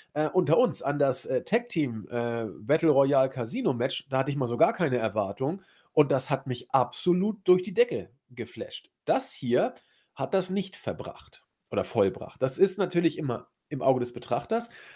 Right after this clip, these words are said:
und vielleicht fanden auch alle anderen das Match total geil, hier das, das, äh, Leitermatch um die T N T Championship, äh, Contract. Äh, bei uns war's nicht so. So, dann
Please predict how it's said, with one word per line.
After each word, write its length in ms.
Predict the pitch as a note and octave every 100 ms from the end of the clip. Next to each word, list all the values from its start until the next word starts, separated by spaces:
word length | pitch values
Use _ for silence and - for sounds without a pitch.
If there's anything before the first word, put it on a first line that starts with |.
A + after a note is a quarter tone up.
| -
und 160 | C#3+ C3+
vielleicht 320 | C#3+ D#3 -
fanden 260 | D3+ C#3 C#3+
auch 100 | -
alle 220 | D3+ C#3+
anderen 180 | D3+ C#3
das 200 | C3+ D3
Match 180 | C3 -
total 320 | C3 A#2 G#2+
geil, 280 | B3+ A3+ F#2+
hier 120 | G2+
das, 220 | G2 -
das, 280 | G2+ - -
äh, 140 | A2
Leitermatch 560 | G2 A2+ A2+ G#2+ A2 -
um 120 | G#2+
die 400 | G#2 G#2 F2 E2+
T 160 | B2 A#2
N 120 | G#2+
T 120 | A#2+
Championship, 640 | A#2+ A2+ - G#2+ - A2 - - - - _
äh, 560 | - A2 G#2 G#2 G2 F2+
Contract. 680 | - A#2+ A2 - B2 - - - - _ _ _
Äh, 240 | - C3 C3+ A2+ -
bei 240 | C3 E3+ F3+
uns 260 | B3+ A#3+
war's 240 | G3+ G3 C#3+
nicht 240 | B2 -
so. 280 | - - - _ _ _ _ _ _
So, 500 | A2 A2+ A3 A#2 - _ _ _ _ _ _ _ _
dann 560 | G#2 D3 F#3+ C#4 C4+